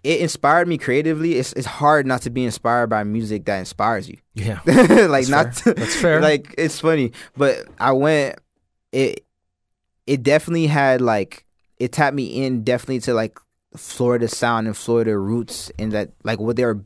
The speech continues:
Speaker 1: like, what Denzel Curry and Raider Clan, like, started, like,
Speaker 2: Mm-hmm.
Speaker 1: it's all developing from that, and I've, I've been listening to that, and that,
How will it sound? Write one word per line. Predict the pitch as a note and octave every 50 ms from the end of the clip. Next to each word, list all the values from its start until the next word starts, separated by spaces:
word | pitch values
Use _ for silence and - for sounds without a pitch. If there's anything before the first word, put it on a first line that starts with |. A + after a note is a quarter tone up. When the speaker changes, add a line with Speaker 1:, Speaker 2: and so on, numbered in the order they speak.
| - -
Speaker 1:
like, | A#2 A#2 -
what | G#2 A2+ B2 A#2 G2 F#2+
Denzel | G2 B2 C3 B2+ A2 B2 B2 A#2 -
Curry | - C3+ B2+ B2 A#2 A2+ A2+ A2 G#2+
and | G#2+ G#2+ G#2+ G#2
Raider | A#2 B2 A#2+ A#2 G#2+
Clan, | - - B2 A#2+ A#2 A#2 A2
like, | G#2+ G2
started, | - - - A#2 B2 C3 C#3 D3+ C#3+
like, | A#2 A2 A2+
Speaker 2:
Mm-hmm. | G2 G#2+
Speaker 1:
it's | B2+ A2+ - - - _ _
all | A#2 B2+ C3
developing | B2 B2 G#2+ A2+ C3 C#3 A2+ B2 A#2
from | G#2+ - A2+ A2+
that, | A2 G#2+ G#2 - - _ -
and | A2 A2 G#2 D2
I've, | F#2+ A2+ G#2+ - _ _ _ _ _ - _
I've | - G2+ F#2+
been | G#2+ G2+ G2+
listening | A#2+ C#3+ - D3+ B2 A#2 A2+ G#2
to | - G#2+ F#2+
that, | F#2+ F#2+ - - -
and | G#2+ A2
that, | G#2+ G#2 G2+ E2+ -